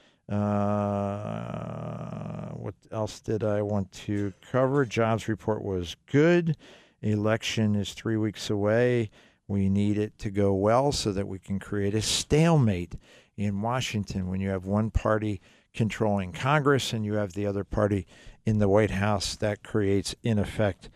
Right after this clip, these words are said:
a stalemate. And a stalemate is very good.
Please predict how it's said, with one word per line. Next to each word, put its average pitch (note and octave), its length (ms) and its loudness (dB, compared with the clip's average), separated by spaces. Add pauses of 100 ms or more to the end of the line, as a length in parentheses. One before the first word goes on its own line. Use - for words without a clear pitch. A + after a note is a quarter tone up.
(240)
a G2 200 0
stalemate. A2+ 1300 4 (360)
And G#2 120 0
a G2 100 0
stalemate A#2+ 720 2
is G#2+ 320 4
very A#2 800 6
good. G2+ 560 2